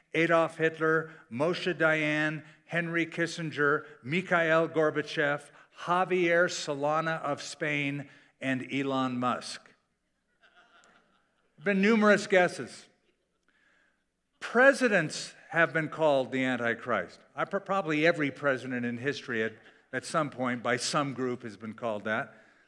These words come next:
But, uh, some identify Thomas Jefferson as the Antichrist, others later on, F D R, Franklin Delano Roosevelt.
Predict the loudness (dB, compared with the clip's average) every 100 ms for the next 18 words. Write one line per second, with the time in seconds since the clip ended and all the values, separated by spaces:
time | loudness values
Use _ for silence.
0 | _ _ _ -8 -6 -4 -2 -2 0 -2
1 | 0 0 0 0 0 0 -2 0 -2 -2
2 | -6 -2 0 0 -2 -4 -6 -4 -2 0
3 | -2 -4 -14 -20 _ _ _ _ _ _
4 | _ -2 0 0 -2 0 2 0 -2 -2
5 | 0 0 -2 -10 -16 -6 -4 -2 -2 0
6 | -2 -2 -4 -4 -6 -2 0 2 0 -2
7 | -6 -8 -6 -8 -4 -4 -4 -4 -4 -6
8 | -6 -4 -4 -8